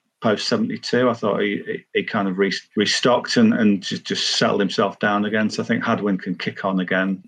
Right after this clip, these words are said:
On the stats, Dafu's tee to green play is kind of, is way worse than everyone else's. So I think he will, things will catch up with him. Uh, he's got a good story, so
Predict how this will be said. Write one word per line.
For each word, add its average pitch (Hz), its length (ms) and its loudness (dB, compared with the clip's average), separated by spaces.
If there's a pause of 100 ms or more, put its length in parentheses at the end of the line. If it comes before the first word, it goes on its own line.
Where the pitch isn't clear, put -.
(100)
On 120 100 6
the 104 60 4
stats, - 840 -2 (360)
Dafu's 98 840 0 (140)
tee 107 200 2
to 92 140 -6
green 101 320 2
play 95 280 2
is 87 160 0
kind 92 240 0
of, 87 220 -2 (240)
is - 400 -4 (420)
way 92 340 0
worse 92 380 0
than 90 120 2
everyone 87 260 4
else's. 87 640 0 (220)
So 95 180 0
I 87 60 2
think 87 300 -2
he 113 300 -6
will, 92 300 0 (320)
things 123 240 6
will 113 120 4
catch - 300 0
up 120 120 2
with 104 140 0
him. 113 340 -2 (180)
Uh, 98 140 -2
he's 220 100 2
got 202 160 4
a - 60 2
good 127 160 4
story, 120 500 4
so 107 420 2